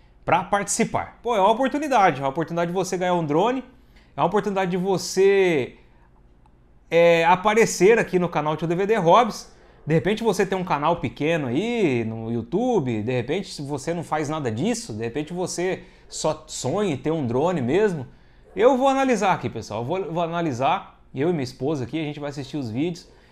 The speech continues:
a gente vai escolher dois aí que a gente, é, gostar mais. Valeu, pessoal! Então, ó, não deixa de deixar o like, não deixa de deixar o like, essa é boa. Inscreva-se no canal,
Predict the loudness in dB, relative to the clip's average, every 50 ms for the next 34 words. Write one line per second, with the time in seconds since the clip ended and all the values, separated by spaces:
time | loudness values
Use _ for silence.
0 | -20 -16 -10 -6 -4 -4 -4 -4 -4 -4 -4 -4 -4 -2 -2 0 -2 -2 -2 -2
1 | -2 0 0 0 0 0 0 -2 -2 -2 -4 -6 -6 -6 -6 -8 -8 -8 -6 -4
2 | -2 -2 -4 -6 -10 -14 -20 -20 -20 _ -20 -20 -14 -8 -4 -2 -2 0 -2 -2
3 | -2 -2 -4 -2 -2 0 0 0 0 0 0 0 0 -2 -2 -4 -8 -14 -14 -4
4 | 0 4 6 6 8 8 6 6 6 8 10 10 10 8 6 0 -6 -8 -6 0
5 | 4 4 6 8 10 10 10 10 10 6 0 -12 -18 -20 -20 -20 _ -20 -16 -10
6 | -6 -2 0 2 2 2 2 2 2 2 2 0 2 4 4 4 2 0 -4 -10
7 | -20 _ _ _ _ -20 -20 _ _ -20 _ _ _ -20 -20 _ _ _ -8 -6
8 | -6 -2 0 0 2 2 2 2 2 2 2 0 0 -2 -4 -2 -2 -2 -2 2
9 | 4 4 4 2 0 -4 -4 -2 -2 -2 -2 -2 -4 -4 -2 -2 -2 -2 -2 -4
10 | -4 -4 -6 -6 -4 -4 -4 -2 -2 -2 -2 -2 -4 -8 -12 -20 _ _ _ -20
11 | -20 _ _ _ _ -12 -8 -8 -6 0 4 6 6 6 6 4 0 -2 -2 0
12 | 0 0 2 4 4 4 4 2 2 -2 -12 -20